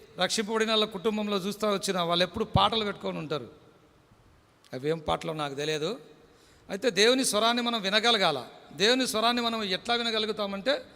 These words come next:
దేవుని వాక్యం చదువుట ద్వారా. దేవుని వాక్యాన్ని మనము బాగా చదవాలా ఫస్ట్.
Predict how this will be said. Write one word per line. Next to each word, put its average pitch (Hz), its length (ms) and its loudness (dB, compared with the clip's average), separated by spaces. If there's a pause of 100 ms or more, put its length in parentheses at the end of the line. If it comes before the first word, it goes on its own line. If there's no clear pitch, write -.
(360)
దేవుని 220 280 2
వాక్యం 202 500 0 (100)
చదువుట 202 300 -2
ద్వారా. 180 720 4 (560)
దేవుని 262 360 8
వాక్యాన్ని 240 580 2
మనము 226 480 0 (340)
బాగా 196 800 6
చదవాలా 196 400 0
ఫస్ట్. - 440 -6